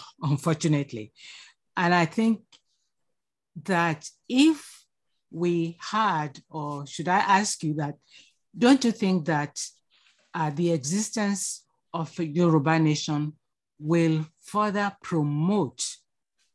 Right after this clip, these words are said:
the progress of our religion, as well as catch up, what I call ta-, catch up technology,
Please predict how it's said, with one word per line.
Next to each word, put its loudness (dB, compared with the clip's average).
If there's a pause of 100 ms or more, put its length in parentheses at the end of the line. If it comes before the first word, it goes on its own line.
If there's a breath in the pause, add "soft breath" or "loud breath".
(560)
the -8
progress -4
of -8
our -4
religion, -2 (400 soft breath)
as -2
well 2 (480 soft breath)
as 0 (760)
catch -2
up, 2
what -2
I -2
call -6
ta-, -2 (100)
catch -4
up -6 (100)
technology, -4